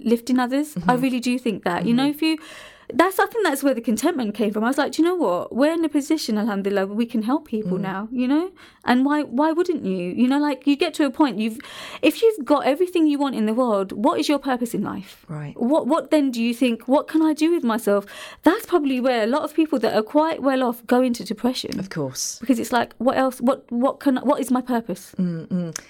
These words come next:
Speaker 1: You
Speaker 2: And a
Speaker 1: know?
Speaker 2: lot, then a lot of them find faith.
Speaker 1: Yes.
Speaker 2: Because the,
Speaker 1: Yeah.
Speaker 2: the answers for them then come down to faith. And that's where you learn
Speaker 1: That is,
Speaker 2: gratitude.
Speaker 1: I'm gonna be honest with you.
Speaker 2: Mm-hmm.
Speaker 1: Yes, my faith, that's where my gratitude comes from, is
Speaker 2: Mm-hmm.
Speaker 1: my faith,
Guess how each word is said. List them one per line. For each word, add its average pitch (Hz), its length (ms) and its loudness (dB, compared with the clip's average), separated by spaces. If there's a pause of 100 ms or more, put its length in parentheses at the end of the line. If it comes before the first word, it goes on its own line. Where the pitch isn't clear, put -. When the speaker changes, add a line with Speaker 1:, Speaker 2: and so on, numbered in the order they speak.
(120)
Speaker 1:
You 269 80 4
Speaker 2:
And 254 100 6
a - 40 2
Speaker 1:
know? 240 140 0
Speaker 2:
lot, 208 120 -2
then 226 200 0
a 220 40 0 (100)
lot 233 100 0
of 254 100 -4
them 180 200 -2
find 165 420 -2
faith. - 600 -2 (360)
Speaker 1:
Yes. 269 260 2
Speaker 2:
Because 196 440 -2 (100)
the, 190 80 4
Speaker 1:
Yeah. 262 180 4
Speaker 2:
the 190 140 0
answers 190 420 -2
for - 120 -8
them 170 280 0
then 160 300 -2
come 170 240 -4
down 160 240 -2
to 160 120 -4
faith. 214 400 2
And 208 120 2
that's - 180 -2
where 240 100 4
you 208 80 2
learn 247 300 0
Speaker 1:
That 160 240 0
is, - 80 -2
Speaker 2:
gratitude. 151 500 2 (160)
Speaker 1:
I'm 262 140 4
gonna 330 160 2
be 294 100 0
honest 311 280 0
with 214 100 -4
you. 208 120 -2
Speaker 2:
Mm-hmm. 220 160 -2
Speaker 1:
Yes, - 440 -6 (220)
my 254 320 4
faith, 233 720 -2 (100)
that's 285 360 0
where 269 160 4
my 240 120 0
gratitude 233 480 -2
comes 220 260 0
from, - 300 -4
is 240 180 2
Speaker 2:
Mm-hmm. 233 100 -2
Speaker 1:
my 208 120 -4
faith, 202 480 -6